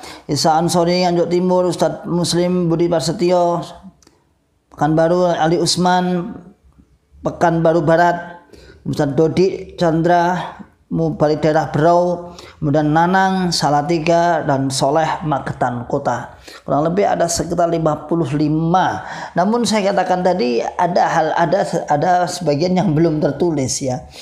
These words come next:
Jadi mohon maaf mungkin dengan, "Wah, aku kok kagak ketulis yo?" Ya memang redaksinya ini sementara ini ya yang kita baca. Nanti mungkin bisa kita update lagi, berapa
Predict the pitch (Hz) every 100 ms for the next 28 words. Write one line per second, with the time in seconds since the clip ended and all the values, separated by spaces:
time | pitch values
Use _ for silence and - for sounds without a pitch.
0 | - - - 143 151 147 135 139 143 156
1 | 143 151 143 135 135 131 - - 151 202
2 | 226 - - - 185 185 208 208 147 147
3 | 113 - - - - - 127 127 147 165
4 | 151 143 - 151 165 160 165 165 160 156
5 | 165 185 190 165 143 131 131 135 131 135
6 | 117 123 - 110 107 - - - - -
7 | 123 131 135 127 139 120 127 117 - 123
8 | 120 - 135 131 120 165 202 214 135 120
9 | 120 120 117